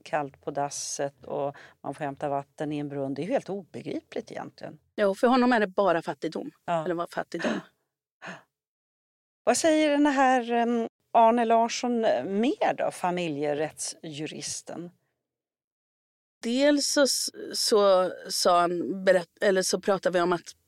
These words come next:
Speaker 2: på ett sätt att vi, vi fick ju sextiotusen att dela på fyra personer, och d-, han sa att det är ju i alla fall ett arv. För man ska komma ihåg att det finns ganska många som inte får någonting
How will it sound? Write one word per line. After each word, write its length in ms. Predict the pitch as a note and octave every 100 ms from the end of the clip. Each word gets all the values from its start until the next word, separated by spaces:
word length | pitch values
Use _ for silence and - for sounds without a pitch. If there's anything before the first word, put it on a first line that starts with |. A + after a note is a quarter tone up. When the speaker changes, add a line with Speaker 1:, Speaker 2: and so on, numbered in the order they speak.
| _
Speaker 2:
på 80 | G3+
ett 140 | G#3
sätt 220 | - - F3+
att 200 | E3+ -
vi, 160 | F#3 - -
vi 280 | - G#3+ G3+
fick 280 | - F3
ju 200 | E3 F3 -
sextiotusen 800 | - G3 - - - F#3 - F#3+
att 100 | E3+
dela 360 | F#3 F2+ F#2 F#2
på 280 | - C#2+ E2 -
fyra 260 | G#2+ F#2+
personer, 580 | - F#2 G2+ F#2 F#2 F#2+
och 80 | F#2+
d-, 100 | F#2
han 200 | F#3 F#3
sa 120 | F3+ F#3+
att 140 | -
det 80 | G#3+
är 200 | A3 A#3
ju 140 | A#3
i 60 | E4
alla 160 | B3 B3+
fall 160 | -
ett 120 | -
arv. 340 | - - G3 G#3 _ _ - - -
För 120 | G3+
man 160 | G#3 G#3
ska 140 | A3+
komma 180 | A3+ A3
ihåg 180 | F#3 G#3
att 80 |
det 80 | A#3
finns 320 | - A#3+ F3
ganska 380 | - C#4 G#3+ -
många 240 | G#3 A3+ F#3
som 180 | -
inte 220 | B3+ F3+ G3
får 220 | - -
någonting 400 | F3+ F3+ -